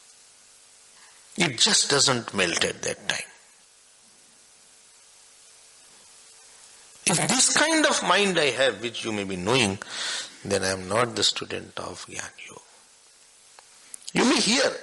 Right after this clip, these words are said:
Hearing will, of course, make your vision clear, and it will, it will make you,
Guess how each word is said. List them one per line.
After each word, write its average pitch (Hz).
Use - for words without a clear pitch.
Hearing 214
will, 247
of -
course, 247
make 180
your 160
vision 110
clear, 95
and 117
it 113
will, 113
it 110
will 110
make 107
you, 165